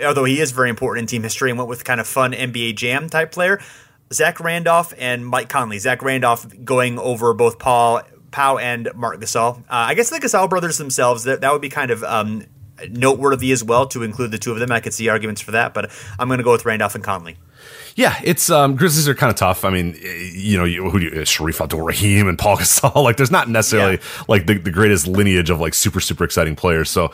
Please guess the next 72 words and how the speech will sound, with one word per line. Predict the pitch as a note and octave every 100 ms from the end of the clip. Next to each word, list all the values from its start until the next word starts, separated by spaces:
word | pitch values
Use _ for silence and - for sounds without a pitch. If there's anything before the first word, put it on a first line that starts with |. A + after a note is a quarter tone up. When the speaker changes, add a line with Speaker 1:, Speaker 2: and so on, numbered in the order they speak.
| - -
Speaker 2:
so | -
I | G3+
like | B2+ F2
Speaker 1:
Yeah. | D2+
Speaker 2:
that. | D#2
I | G2
think, | C#3+ A2+
like, | A#2 F#2
in, | A#2+ G2+
in, | A2 G2 G2
in | G2+
five | - A2 G#2+
years' | G#2 -
time, | G2 G2
we'll | -
talk | G2
about, | F2+ F#2
like, | F2
you | A2+
know, | F#2+ A#2+
adding | A#2+ A2
Ja | - A#2+
Morant | G2+ F#2+ G2 -
to |
that | A#2+ G2+
list | G#2+ -
or | G#2+
whatever. | G2 F#2 G2+ - - - -
Uh, | F2+
but | G2
Speaker 1:
Right. | A#2+
Speaker 2:
right | A#2
now, | G#2+
Zach | F#2+ G2
Randolph | G#2 F#2 E2
and |
Mike | E2+ -
Conley, | E2 E2
I |
like | D#2 -
that | D2+
combo. | - C2+ A#1+
That, | C2+
that | C#2 A#1+
works | -
for | -
me | C2+
for | -
sure. | - C2+ -
Speaker 1:
Yeah, | - B2+ F2+ -
yeah. | A#2+
Conley | A2 D#3 E3 D#3+
or, | C#3+ C3 A#2+ -
Conley | D#3 F3+ F3
and |
Marc | D3 C#3+
Gasol, | C3 D3+ C3+ B2+ A#2+
Conley | B2+ B2
and | A2
Randolph, | A2 G#2+
I | G2+
think, | G2+ G2
are | F#2+
the | F#2+
two | G#2+ G2
best | F#2 F2+ - -
choices | G#2 - F2+ -
there. | F#2+ E2+ F2+ -
Uh, | A#2 A2
for | A2 C#3
the | C#3
Heat, | G3 -